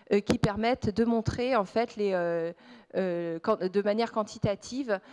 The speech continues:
la, la fonction et, et la perfusion avec une analyse sectorielle,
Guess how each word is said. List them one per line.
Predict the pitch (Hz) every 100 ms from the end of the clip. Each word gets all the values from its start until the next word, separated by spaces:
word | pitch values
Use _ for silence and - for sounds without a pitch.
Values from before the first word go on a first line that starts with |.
| 247 -
la, | 202 185
la | 214
fonction | 220 220 - 247 254 -
et, | 240 240 220 226
et |
la | 233
perfusion | 208 214 - 190 202 247
avec | 226 208 -
une | 220
analyse | 202 190 226 -
sectorielle, | 208 - 185 190 190 247